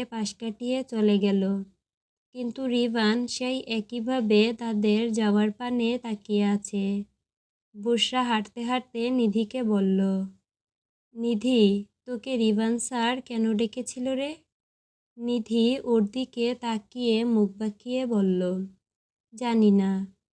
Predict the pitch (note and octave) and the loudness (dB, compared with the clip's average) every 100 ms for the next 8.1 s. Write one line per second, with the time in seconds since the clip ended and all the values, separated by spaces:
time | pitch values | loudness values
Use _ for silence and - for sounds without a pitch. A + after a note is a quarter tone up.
0 | _ - A#3 A#3+ B3 A#3 B3 A#3+ A3+ G3+ | _ -8 -2 0 2 2 2 2 0 2
1 | A3 G#3 G3+ - G#3 - G3+ F#3+ F#3+ F#3+ | 2 4 2 0 -6 -4 -2 -2 -4 -8
2 | _ _ _ _ _ G#3+ A#3 A3 C4+ C4+ | _ _ _ _ _ -4 -2 -2 -2 0
3 | A#3 G#3+ G#3 G#3 G3 F#3 F#3 F#3 _ _ | 2 2 0 0 0 0 -2 -6 _ _
4 | _ _ _ C4 C#4 D4+ _ _ _ _ | _ _ _ -8 -8 -8 _ _ _ _
5 | _ _ _ A3 A3+ B3 C4+ C4+ A#3+ A3+ | _ _ _ -16 -8 -6 -4 0 2 2
6 | B3+ A#3+ B3+ A#3+ C4+ A#3+ C#4 A3+ G3+ A#3 | 0 -4 -6 -6 -6 -8 -2 0 0 0
7 | A3 C4+ B3 C4+ C4 C4+ C4 D4 C#4+ D4 | -4 -4 -4 -2 -2 -4 -6 -8 -8 -6
8 | C4 | -2